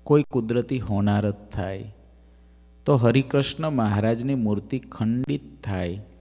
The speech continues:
આવું એક વ્યક્તિથી બોલાયું.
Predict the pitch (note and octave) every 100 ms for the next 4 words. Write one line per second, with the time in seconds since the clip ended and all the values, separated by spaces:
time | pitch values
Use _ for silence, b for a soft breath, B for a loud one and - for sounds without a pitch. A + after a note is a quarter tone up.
0 | - - C#3+ D#3+ - - - D#3 E3+ E3+
1 | - - - - - - - - - -
2 | A2 A2+ A2 - C3 A#2+ C3+ A#2 G2+ F#2+
3 | F2+ E2 - -